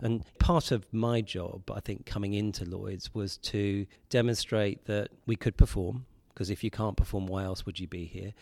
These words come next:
That we do actually have a strategy, we do have a vision of the future, and we do have a framework culturally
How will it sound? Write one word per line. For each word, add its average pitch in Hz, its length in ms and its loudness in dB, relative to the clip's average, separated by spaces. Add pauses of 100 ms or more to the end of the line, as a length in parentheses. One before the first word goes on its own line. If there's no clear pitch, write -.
That - 100 -6
we 107 60 2
do 123 220 6
actually 117 400 2
have - 200 0
a 101 60 -4
strategy, 95 560 -4
we 95 80 -6
do 98 200 -4
have 95 140 -8
a 95 60 -6
vision 92 300 -6
of 85 60 -8
the 87 60 -12
future, 90 480 -6 (140)
and 104 80 -8
we 104 80 -2
do 110 220 -2
have 101 240 -6
a 101 80 -6
framework 101 880 -4
culturally 95 720 -8